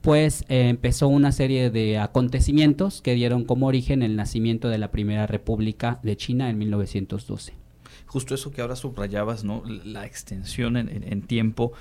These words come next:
Speaker 2: de, eh, las dinastías, ¿no? Una tras otra y con, con esa trascendencia. Eh, ¿qué, qué rasgos, eh, culturales, históricos hicieron posible eso, que perdurara, eh, imperios de manera tan prolongada y que se fueran sucediendo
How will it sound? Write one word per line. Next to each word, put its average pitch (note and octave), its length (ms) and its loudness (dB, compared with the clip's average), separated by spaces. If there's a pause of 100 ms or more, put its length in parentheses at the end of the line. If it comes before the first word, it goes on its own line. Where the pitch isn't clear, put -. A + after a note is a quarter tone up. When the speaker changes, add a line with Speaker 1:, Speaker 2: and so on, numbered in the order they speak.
(220)
Speaker 2:
de, G#2+ 580 0
eh, G2 320 -4
las G2 200 -10
dinastías, G#2+ 760 -4
¿no? G2 200 -8 (200)
Una G#2+ 380 -8
tras - 240 -14
otra G#2+ 320 -8
y - 80 -12
con, F#2+ 200 -12
con G2 220 -8
esa G2+ 200 -8
trascendencia. G#2+ 720 -2 (280)
Eh, G#2 400 -4
¿qué, D#3+ 240 -6 (100)
qué F#3 200 -2
rasgos, D3 680 -6
eh, C3+ 100 -8
culturales, G#2 800 -8
históricos A2+ 640 -6 (300)
hicieron C3 360 2
posible B2 600 -4
eso, - 200 -8
que G#2 120 -6
perdurara, A2+ 680 -2 (240)
eh, G#2 440 -2
imperios A#2 600 0
de G2+ 100 -4
manera G#2+ 300 -4
tan B2 180 -2
prolongada A2+ 560 -2 (200)
y G#2 140 -8
que G#2 100 -4
se G2+ 80 -6
fueran B2 240 0
sucediendo A2 720 -2